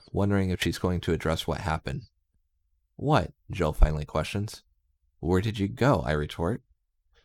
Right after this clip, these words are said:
My friend laughs. "To wash my hands. I do it every time we leave the poker room." "You do?" I question, shaking my head in confusion. "I guess I just never noticed."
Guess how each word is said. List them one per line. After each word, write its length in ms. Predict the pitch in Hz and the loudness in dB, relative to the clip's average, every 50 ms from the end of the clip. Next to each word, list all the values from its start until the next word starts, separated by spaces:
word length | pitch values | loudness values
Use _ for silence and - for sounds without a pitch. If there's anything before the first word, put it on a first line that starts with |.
| _ _ | _ _
My 120 | - 95 87 | -2 -2 6
friend 300 | - - 90 87 80 73 | 8 8 8 8 4 0
laughs. 360 | 73 73 78 90 - - - _ | -4 -4 -6 -6 -8 -12 -16 _
"To 120 | - - 143 | -6 -4 0
wash 300 | 139 160 165 160 - - | 2 4 2 2 2 0
my 200 | 165 156 151 147 | 2 2 4 4
hands. 640 | 143 139 160 180 175 131 90 73 65 62 - - - - - | 4 4 2 2 2 2 2 0 -2 -4 -8 -10 -8 -4 -2
I 60 | 104 | 0
do 120 | - 127 | 2 2
it 60 | 135 | 2
every 200 | 127 131 135 135 | 2 2 0 0
time 200 | 135 - 98 95 | -2 0 -2 -2
we 140 | 85 87 85 | 0 0 0
leave 180 | 82 80 80 76 | 0 0 -2 -4
the 100 | 73 73 | -6 -4
poker 320 | - 85 78 73 - 73 | -2 -2 -2 -2 -2 -4
room." 360 | 73 76 67 65 73 - 101 - _ _ _ _ _ _ _ _ _ _ _ _ _ - | -4 -2 -4 -4 -6 -8 -10 -14 _ _ _ _ _ _ _ _ _ _ _ _ _ -18
"You 340 | - 82 98 95 92 90 87 | -14 -12 -8 -4 -2 -2 0
do?" 400 | 78 82 85 95 123 160 180 - _ - | 0 2 2 2 2 2 -2 -4 _ -10
I 140 | - - | -8 -8
question, 460 | - - - 80 76 - - - 78 85 | -8 -4 -2 -2 0 0 -2 -4 -4 -4
shaking 380 | - - 76 73 - - 78 | -2 -2 -2 -4 -4 -4 -4
my 80 | 76 73 | -4 -2
head 200 | 85 95 78 76 | 0 -2 -2 -2
in 80 | 76 | -4
confusion. 640 | - - 76 71 - - 73 73 - - 90 95 - _ _ - - - - - - - - - | -8 -8 -8 -4 -2 -2 -2 -2 -4 -6 -8 -8 -10 _ _ -20 -20 -20 -20 -20 -20 -20 -8 -2
"I 100 | - 107 | -2 0
guess 300 | 104 127 127 139 135 - - _ _ _ | 2 4 2 2 2 -2 -10 _ _ _
I 120 | 110 117 | 2 2
just 300 | 113 120 113 110 - - - _ _ _ _ _ _ _ - | 4 4 2 0 -2 -10 -16 _ _ _ _ _ _ _ -2
never 340 | 101 98 98 101 101 98 101 | 2 4 4 4 4 2 2
noticed." 540 | 101 107 123 104 76 67 - - - - | 2 2 2 2 0 -2 -4 -6 -10 -12